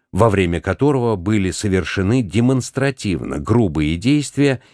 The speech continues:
и принесены объединяющие литовцев жертвы. По такому же сценарию,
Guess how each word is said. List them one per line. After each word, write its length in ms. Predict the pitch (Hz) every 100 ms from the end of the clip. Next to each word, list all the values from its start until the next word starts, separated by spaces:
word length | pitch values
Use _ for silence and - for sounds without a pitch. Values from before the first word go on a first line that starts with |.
| -
и 160 | - 131
принесены 920 | - 104 101 95 - 92 117 156 135 _ _ -
объединяющие 1120 | 98 95 98 85 90 101 104 113 - - 127
литовцев 640 | 113 104 82 67 - 104 104
жертвы. 600 | 120 110 - - - - _ _ _ _ _ _ _ _ _ _ _ _ _ _ _ _
По 120 | 131
такому 560 | 127 110 - 151 185 156
же 160 | 101
сценарию, 720 | 80 - 101 85 71 64 60